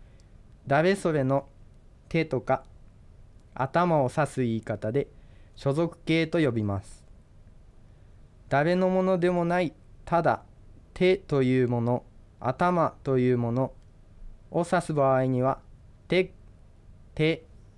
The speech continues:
パケ、頭、エトゥ、鼻、本、お腹のように言います。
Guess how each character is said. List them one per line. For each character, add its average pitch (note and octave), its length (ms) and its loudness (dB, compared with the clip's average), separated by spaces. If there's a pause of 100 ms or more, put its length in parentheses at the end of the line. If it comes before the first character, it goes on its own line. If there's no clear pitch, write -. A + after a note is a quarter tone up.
(640)
パ B2+ 220 -2
ケ、 E3 300 -4 (600)
頭、 C#3 520 -2 (880)
エ A#2+ 180 -2
ト E3+ 140 -2
ゥ、 F3 140 2 (720)
鼻、 C3 400 -2 (1000)
本、 F3 340 -2 (1040)
お B2+ 120 0
腹 C#3 420 0 (640)
の D#3 140 0
よ F3 200 4
う - 20 2
に F#3+ 220 0
言 C3+ 140 0
い A#2+ 60 0
ま A2 200 -2
す。 - 200 -18